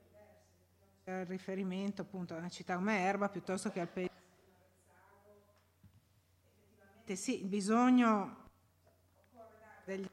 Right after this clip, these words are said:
standard base e poi personalizzare a seconda del, del contesto, ehm, socioculturale e territoriale,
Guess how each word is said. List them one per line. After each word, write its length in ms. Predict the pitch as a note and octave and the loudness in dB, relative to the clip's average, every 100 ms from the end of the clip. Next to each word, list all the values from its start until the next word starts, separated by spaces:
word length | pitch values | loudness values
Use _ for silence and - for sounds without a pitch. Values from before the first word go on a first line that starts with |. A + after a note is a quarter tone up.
| - | -12
standard 640 | - G#3+ G3+ - F3+ F3 E3+ - _ _ _ | 0 0 0 -4 -6 -6 -6 -12 _ _ _
base 520 | - - - - - - B3+ - _ - _ _ | -20 -20 -20 -20 -20 -20 -20 -20 _ -20 _ _
e 80 | - - | -20 -20
poi 260 | - - - | -20 -20 -8
personalizzare 1200 | G#3 G3+ A3 G3 G3+ A#3 F#3 F#3 E3+ F3 G3+ G#3+ - | -6 -4 -2 0 2 0 0 0 0 0 -2 -4 -8
a 100 | F3+ | -10
seconda 680 | - G3+ F3+ E3+ E3+ F#3 F#3+ | -8 -8 -6 -6 -4 -2 -2
del, 240 | F3 E3 E3 | -4 -8 -8
del 160 | F3 | -10
contesto, 1040 | - F#3 F#3 F3 E3+ - - F#3 F#3 F3+ - - - | -6 -6 -4 -6 -6 -8 -6 -2 -4 -6 -18 -20 -14
ehm, 960 | E3+ F3 E3 D#3+ D#3 D#3 D#3 D3 C#3+ | -10 -8 -8 -10 -12 -12 -12 -12 -10
socioculturale 920 | - G3 F#3+ F3+ E3+ G#3+ G3 F#3 G3+ | -6 -4 -4 -6 0 2 4 2 0
e 120 | F#3+ - | -2 -6
territoriale, 840 | F#3 E3+ F3 E3+ F#3+ F3 E3+ E3 | -6 -6 -6 -2 0 2 0 -4